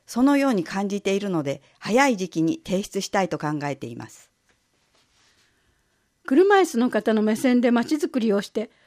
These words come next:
Speaker 2: 初めて住んでよし、行ってよしの三好町となると思いますが、いかがでしょう？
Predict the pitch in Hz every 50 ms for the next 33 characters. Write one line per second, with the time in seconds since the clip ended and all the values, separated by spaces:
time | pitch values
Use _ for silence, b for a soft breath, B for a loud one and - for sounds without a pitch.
0 | _ _ _ - 226 226 311 415 392 330 320 - 214 190 - - _ _ _ -
1 | - - 294 330 349 302 240 220 208 202 220 240 226 - - 196 - - _ _
2 | _ 214 214 - _ _ - 359 370 392 370 - - 254 220 190 - - 208 226
3 | 262 330 320 392 349 320 277 - - - 220 233 240 262 262 254 - 202 208 202
4 | 208 214 214 220 202 - 226 190 165 170 - _ _ _ _ _ _ _ - -
5 | - - 294 311 262 202 170 - - 170 -